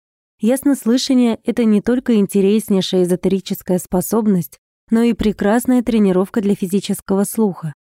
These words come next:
Ведь развивая этот дар, мы тренируем слуховой аппарат. Вообще, яснослышание — очень интересный навык, который следует развивать. Ведь тонкий слух способствует лучшей взаимосвязи с миром,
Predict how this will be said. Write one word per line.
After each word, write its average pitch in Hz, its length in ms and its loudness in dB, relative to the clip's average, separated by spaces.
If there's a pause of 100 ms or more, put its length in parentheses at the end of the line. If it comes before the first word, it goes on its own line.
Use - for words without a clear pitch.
(180)
Ведь 208 220 0
развивая 208 520 0
этот 208 220 -2
дар, 185 300 0 (280)
мы 202 160 4
тренируем 196 500 2
слуховой 196 500 0
аппарат. 208 440 -2 (540)
Вообще, 220 460 0
яснослышание — 185 960 0 (260)
очень 277 300 2
интересный 247 520 0
навык, 190 360 0
который 202 340 0
следует 190 460 0
развивать. 180 640 -2 (320)
Ведь 202 300 0
тонкий 220 360 2
слух 214 380 -4
способствует 208 720 -2
лучшей 190 380 0
взаимосвязи 190 640 0
с - 140 -6
миром, 170 400 0